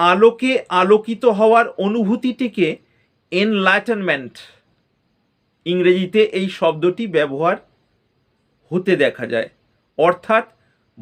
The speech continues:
বুদ্ধিটি এখন চেতনার আলোতে আলোকিত হলো, চেতনার মধ্যে সম্পূর্ণ অবগাহন করে।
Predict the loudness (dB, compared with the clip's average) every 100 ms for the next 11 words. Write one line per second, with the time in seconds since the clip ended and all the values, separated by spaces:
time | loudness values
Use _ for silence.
0 | -12 -2 -2 -2 0 0 0 0 0 0
1 | -2 -6 -6 -4 -4 0 0 2 2 0
2 | 0 0 0 0 0 0 0 0 -2 -4
3 | -2 -2 -2 -2 -4 -8 _ _ _ -6
4 | -2 2 2 4 2 2 -2 -4 -4 -6
5 | -6 -8 -8 -6 -4 -2 -2 -4 -8 _
6 | _ _ _ _ -2 0 2 2 2 0
7 | 0 -6 -6 -4 -2